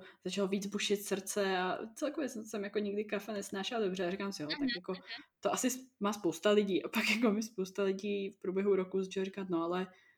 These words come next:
Speaker 1: ale to jako bys neměla se takhle cítit." Říkám: "Ty se jako cítíš po kafi v pohodě?" "Jo,
Speaker 2: Mhm.
Speaker 1: já mám třeba tři denně, já jsem v pohodě." A říkám: "Co?" Úplně prostě já jedno a nespím do tří, jo, nebo tak.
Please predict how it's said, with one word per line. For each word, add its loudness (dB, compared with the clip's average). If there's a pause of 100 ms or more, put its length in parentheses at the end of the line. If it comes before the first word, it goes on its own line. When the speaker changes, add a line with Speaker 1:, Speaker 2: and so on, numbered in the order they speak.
(200)
Speaker 1:
ale -12
to -10
jako -8
bys -6
neměla 0
se -6
takhle 0
cítit." -6
Říkám: -6
"Ty -10
se -6
jako -6
cítíš -12
po -10
kafi -14
v -18
pohodě?" 0 (360)
"Jo, 8
Speaker 2:
Mhm. 10
Speaker 1:
já 4
mám 0
třeba -4 (300)
tři 4
denně, 6
já 2
jsem -2
v -10
pohodě." 4
A -6
říkám: -10
"Co?" 0
Úplně 0
prostě -8
já 0
jedno 4
a 4
nespím 2
do 2
tří, 0
jo, -2
nebo -6
tak. -10